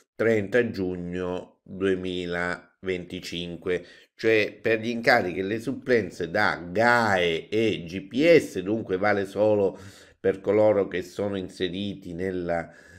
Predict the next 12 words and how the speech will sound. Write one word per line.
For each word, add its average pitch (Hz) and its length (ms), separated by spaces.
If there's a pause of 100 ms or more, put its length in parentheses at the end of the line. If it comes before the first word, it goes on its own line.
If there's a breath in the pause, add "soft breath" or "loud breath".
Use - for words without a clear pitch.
(120 loud breath)
nelle 95 440
gae 101 560
e 92 120
nelle 87 340
G 98 260
P 95 340
S 87 520
per 95 200
il 90 140
biennio 87 480
ventiquattro 85 680
ventisei. 71 800